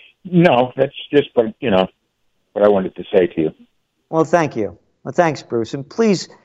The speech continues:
Speaker 2: send me an email at G Salenti at trends research dot com. I'd very much appreciate that if you said just what you said now. So thank you. So,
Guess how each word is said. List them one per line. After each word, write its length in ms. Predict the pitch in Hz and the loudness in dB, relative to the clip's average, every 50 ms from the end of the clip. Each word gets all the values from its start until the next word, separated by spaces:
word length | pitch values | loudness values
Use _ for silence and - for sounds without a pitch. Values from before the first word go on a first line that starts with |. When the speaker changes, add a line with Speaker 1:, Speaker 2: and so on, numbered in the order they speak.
| _ _ | _ _
Speaker 2:
send 260 | - - - 220 226 233 | -8 -2 0 0 2 2
me 120 | 226 208 | 2 2
an 60 | 190 | 2
email 380 | 185 185 175 165 165 156 147 143 | 4 2 2 4 6 6 6 6
at 100 | 135 139 | 4 2
G 180 | - - 170 | 0 -2 -2
Salenti 720 | 165 160 - - 160 147 151 151 143 143 - 131 117 117 117 _ _ _ _ _ - - | -2 -2 -2 -2 0 2 2 2 0 0 -2 -4 -4 -4 -8 _ _ _ _ _ -6 -6
at 100 | 123 107 | -6 -4
trends 380 | - - 160 151 147 139 131 | -2 -2 0 0 0 -2 -2
research 540 | 139 143 139 131 - - 135 123 113 - - | -2 -2 -2 -2 -2 0 0 0 0 -2 0
dot 260 | - 123 120 110 - | 2 2 2 2 0
com. 260 | - 123 117 113 110 | -2 -2 -2 0 0
I'd 140 | 113 113 110 | -2 -4 0
very 220 | 113 143 139 135 123 | 2 2 2 2 2
much 200 | 117 113 - - | 0 -4 -6 -8
appreciate 640 | 98 - - 110 101 95 - - 107 101 98 - | -12 -8 -6 -6 -6 -6 -6 -4 -4 -4 -4 -4
that 320 | - 101 98 98 101 - _ _ _ _ _ _ - | -4 -4 -4 -4 -6 -10 _ _ _ _ _ _ -10
if 140 | - 110 - | -8 -4 -2
you 60 | 113 | -2
said 280 | 110 - - 131 117 107 | -2 0 2 0 2 2
just 220 | 113 113 - - | 0 -2 0 0
what 80 | 113 113 | -2 0
you 80 | 110 | -2
said 320 | 107 - - 113 107 101 101 | -4 -2 0 0 0 0 -2
now. 240 | 107 104 104 98 - _ _ _ _ _ _ _ _ _ _ | -6 -8 -8 -10 -14 _ _ _ _ _ _ _ _ _ _
So 120 | - - 117 | -2 -2 0
thank 280 | 117 135 123 107 - | 2 2 0 0 -2
you. 140 | - 104 - _ _ _ _ _ _ _ _ _ _ _ _ _ _ _ _ _ _ _ _ - | -6 -12 -12 _ _ _ _ _ _ _ _ _ _ _ _ _ _ _ _ _ _ _ _ -8
So, 440 | - - 233 220 151 107 - - | -2 0 2 2 0 -2 -6 -12